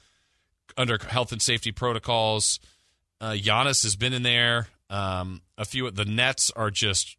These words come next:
you know, that Nets-Lakers game or Warriors-Suns is probably their biggest highlighted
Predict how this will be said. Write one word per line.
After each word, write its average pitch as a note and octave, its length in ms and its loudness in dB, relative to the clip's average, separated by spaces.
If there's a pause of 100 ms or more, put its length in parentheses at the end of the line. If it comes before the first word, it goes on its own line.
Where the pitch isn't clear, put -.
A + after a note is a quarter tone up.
(520)
you C3+ 100 -2
know, D3 60 2
that D3 180 0
Nets-Lakers C#3+ 880 0
game D3 380 0
or A#2+ 140 -2
Warriors-Suns A2+ 1120 -2
is G2+ 160 -2
probably A#2+ 800 -2 (500)
their A2+ 240 0
biggest B2+ 600 0
highlighted A#2 840 0